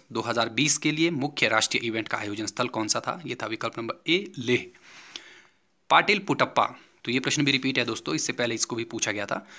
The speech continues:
पाटिल पुटप्पा, जिनकी हाल ही में निधन हुआ, किस क्षेत्र से संबंधित थे? तो ये थे पत्रकारिता से। प्रज्ञान कॉन्क्लेव टू थाउजेंड ट्वेंटी भारत के किन सशस्त्र बलों द्वारा आयोजित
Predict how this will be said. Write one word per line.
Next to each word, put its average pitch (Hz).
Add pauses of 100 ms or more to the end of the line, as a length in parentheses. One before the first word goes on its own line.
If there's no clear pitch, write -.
(340)
पाटिल 147
पुटप्पा, 151
जिनकी 139
हाल 123
ही 156
में 175
निधन 131
हुआ, 120
किस -
क्षेत्र 117
से 120
संबंधित 107
थे? 123
तो 123
ये 104
थे 120
पत्रकारिता 110
से। - (880)
प्रज्ञान 165
कॉन्क्लेव 135 (420)
टू 135
थाउजेंड 127
ट्वेंटी 156 (120)
भारत 135
के -
किन 208
सशस्त्र 135
बलों 113
द्वारा 110
आयोजित 117